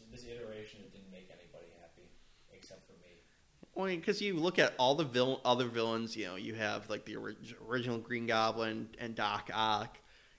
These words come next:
Speaker 2: you know, are very well, and the Sandman are very well done, and those are all villains that are <laughs> introduced, like, in the first dozen issue, or twenty or so issues of, um,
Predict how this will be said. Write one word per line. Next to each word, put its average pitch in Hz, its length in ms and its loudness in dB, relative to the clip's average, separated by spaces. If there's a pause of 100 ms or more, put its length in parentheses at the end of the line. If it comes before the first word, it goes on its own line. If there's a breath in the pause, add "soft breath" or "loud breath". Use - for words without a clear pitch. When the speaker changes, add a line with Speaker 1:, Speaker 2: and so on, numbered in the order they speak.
Speaker 2:
you 117 100 0
know, 107 160 0
are 110 200 2
very 110 360 0
well, 104 380 0
and 117 180 0
the 113 60 2
Sandman 113 360 2
are 110 140 -2
very 110 280 -2
well 110 200 -2
done, 113 240 2
and 110 100 -6
those 117 220 -2
are 120 80 -2
all 117 400 -8 (140)
villains 113 480 -2
that 113 120 -4
are 104 100 -4
<laughs> - 20 -10
introduced, - 500 -2
like, 117 140 2
in 113 80 -4
the 107 100 -4
first - 380 -6 (160)
dozen 110 440 -8
issue, 110 560 -4
or 117 140 0
twenty 113 540 -4
or 110 60 0
so 107 280 -2
issues 113 580 -4
of, 113 320 -8
um, 98 440 -10